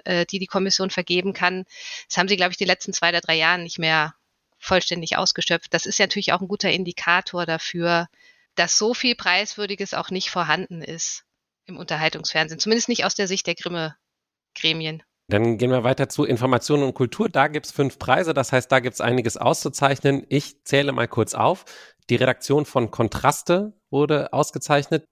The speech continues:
Speaker 2: Das ist die Magazinsendung vom R B B. Dann eine A-R-D-Doku aus der Reihe Die Story,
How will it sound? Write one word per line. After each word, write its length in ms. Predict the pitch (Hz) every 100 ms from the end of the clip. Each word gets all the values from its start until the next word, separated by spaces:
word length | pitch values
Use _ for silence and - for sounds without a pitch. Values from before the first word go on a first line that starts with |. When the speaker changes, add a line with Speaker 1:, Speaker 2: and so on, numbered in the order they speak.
| -
Speaker 2:
Das 160 | 110
ist 140 | 110 -
die 40 |
Magazinsendung 640 | 101 104 - 113 110 107
vom 160 | 101 101
R 140 | -
B 100 | 95
B. 300 | 95 120 151 - - - - -
Dann 240 | 117 123
eine 400 | - 117 123 127
A-R-D-Doku 1040 | 110 117 107 131 143 - - 135 135 - 139
aus 260 | 113 113
der 180 | 123 101
Reihe 380 | 104 110 113 113
Die 120 | 101
Story, 600 | - - 139 160 160 165